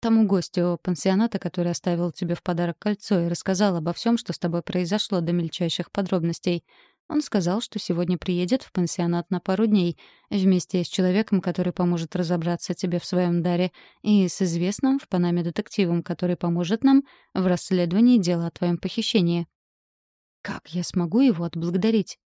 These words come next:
Выступать мне временно запретили. Может, я могу ему что-нибудь подарить? У меня есть кое-что из России. Водка, клюква в сахаре, картины из янтаря, мёд.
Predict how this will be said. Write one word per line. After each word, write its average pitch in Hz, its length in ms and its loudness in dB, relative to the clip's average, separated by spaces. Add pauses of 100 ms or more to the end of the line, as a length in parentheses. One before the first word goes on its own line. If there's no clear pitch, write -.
(200)
Выступать 190 520 -4
мне 175 180 4
временно 190 380 4
запретили. 165 680 -4 (100)
Может, 170 340 -2
я 175 300 -2
могу 170 300 -2
ему 240 160 6
что-нибудь 175 500 -2
подарить? 180 440 -2 (400)
У 214 100 2
меня 214 240 6
есть 247 360 0
кое-что 175 400 -2
из 170 120 -2
России. 180 500 -2 (260)
Водка, 185 540 -4
клюква 196 460 -2
в - 60 -12
сахаре, 185 500 -2 (260)
картины 196 540 0
из 165 120 -2
янтаря, 180 460 -2 (140)
мёд. 185 340 2